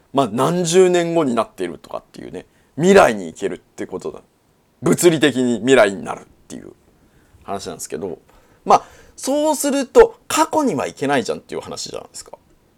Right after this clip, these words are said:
そこに出てくるのがワームホール。ね、これを駆使すると過去にも行けるんじゃないかっていうことでね。で、まあ、どっちに行けるんであれば、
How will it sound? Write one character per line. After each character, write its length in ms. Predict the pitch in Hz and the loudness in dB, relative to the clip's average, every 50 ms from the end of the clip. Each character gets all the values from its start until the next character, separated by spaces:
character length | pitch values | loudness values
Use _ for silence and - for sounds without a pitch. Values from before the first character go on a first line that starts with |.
| _ _ | _ _
そ 120 | - - 269 | -4 -2 -2
こ 120 | 330 349 | -2 -2
に 80 | 349 330 | -2 -2
出 100 | 349 311 | -2 0
て 100 | 320 285 | 0 -2
く 120 | - 277 | 0 2
る 80 | 262 254 | 2 4
の 100 | 240 226 | 4 6
が 100 | 185 123 | 4 6
ワ 200 | 107 127 127 127 | 6 6 6 6
ー 20 | 120 | 4
ム 100 | 113 104 | 2 -4
ホ 160 | 107 98 82 | -10 -12 -14
ー 40 | - | -14
ル。 20 | _ _ _ _ _ _ _ _ _ _ _ _ _ _ _ _ _ _ _ _ _ _ _ _ _ _ _ _ _ _ _ _ _ _ _ _ _ _ _ - | _ _ _ _ _ _ _ _ _ _ _ _ _ _ _ _ _ _ _ _ _ _ _ _ _ _ _ _ _ _ _ _ _ _ _ _ _ _ _ -6
ね、 160 | 113 110 - _ - | -6 -6 -6 _ -6
こ 100 | - - | -4 -2
れ 80 | 254 | -2
を 40 | 247 | -2
駆 160 | 233 254 262 | -2 -2 -2
使 120 | 214 208 156 | -2 -2 -4
す 100 | - 117 | -4 -4
る 80 | 107 | -4
と 80 | - - | -4 -4
過 140 | - - 226 | -2 0 4
去 140 | - 240 220 | 4 4 4
に 80 | 220 | 4
も 120 | 226 202 135 | 2 -2 -2
行 100 | 107 - | 0 0
け 80 | 131 | 0
る 80 | 120 107 | 0 0
ん 20 | |
じ 60 | 95 | -2
ゃ 20 | 85 | -4
な 80 | 78 | -4
い 20 | 69 | -6
か 120 | - - | -10 -14
っ 20 | - | -16
て 140 | _ - | _ -20
い 40 | - | -18
う 40 | - | -16
こ 120 | - 78 | -14 -12
と 120 | 76 73 - | -12 -12 -12
で 100 | - 82 | -12 -10
ね。 180 | 135 147 156 _ _ _ _ _ _ _ | -12 -12 -12 _ _ _ _ _ _ _
で、 180 | - 226 - - _ _ _ _ _ _ | 0 0 0 0 _ _ _ _ _ _
ま 120 | - 165 139 | 4 4 4
あ、 160 | 95 - - _ _ _ _ - | 4 2 -4 _ _ _ _ -10
ど 180 | 151 190 277 | -4 -4 -4
っ 80 | 262 - | -4 -4
ち 100 | - - | -6 -2
に 360 | 247 254 247 247 240 220 - - | 0 0 2 2 0 -2 -4 -4
行 80 | 220 202 | -6 0
け 140 | 190 254 254 | 2 2 4
る 180 | 247 247 247 233 | 4 2 2 2
ん 240 | 233 220 175 - _ _ _ - | 0 -2 -4 -8 _ _ _ 2
で 220 | 170 208 - - _ | 4 4 4 2 _
あ 100 | - 214 | 2 4
れ 140 | 220 202 165 | 4 4 4
ば、 300 | 151 196 196 139 - | 4 4 4 4 2